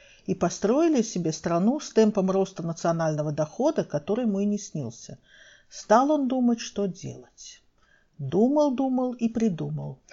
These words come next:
Отправил в землю обетованную лазутчиков. Те пошныряли, вернулись и говорят: «Ваше Величество, были мы там.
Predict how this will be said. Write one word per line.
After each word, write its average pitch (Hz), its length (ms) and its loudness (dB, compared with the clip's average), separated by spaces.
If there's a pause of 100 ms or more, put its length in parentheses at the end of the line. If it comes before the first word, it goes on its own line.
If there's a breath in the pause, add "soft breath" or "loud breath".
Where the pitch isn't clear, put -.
(300 loud breath)
Отправил 285 640 2
в 233 40 2
землю 220 380 4
обетованную 196 720 4
лазутчиков. 202 840 -2 (280)
Те 320 140 0
пошныряли, 156 840 -2
вернулись 190 680 -2
и - 20 -4
говорят: 214 580 0 (320 soft breath)
«Ваше 269 320 4
Величество, 160 600 -2
были 233 320 2
мы 247 160 2
там. 139 360 -6